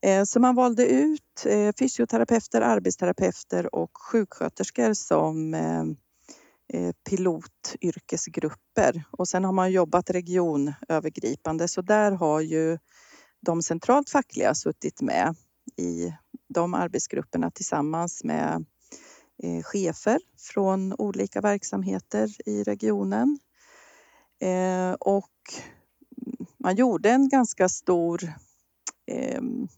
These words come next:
också omvärldsbevakning runt, runt om i landet. Jag tror man höll sig i,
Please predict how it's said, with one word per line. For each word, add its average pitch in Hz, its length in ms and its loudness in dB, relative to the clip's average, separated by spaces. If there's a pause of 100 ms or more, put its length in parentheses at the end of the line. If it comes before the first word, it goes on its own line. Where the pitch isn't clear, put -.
också - 260 -4
omvärldsbevakning 175 1400 2 (680)
runt, - 580 -2 (160)
runt 196 300 0
om 180 160 0
i 180 60 0
landet. 165 420 2
Jag 190 100 0
tror 208 180 -2
man 196 180 0
höll 147 200 0
sig - 340 -2
i, 165 340 -2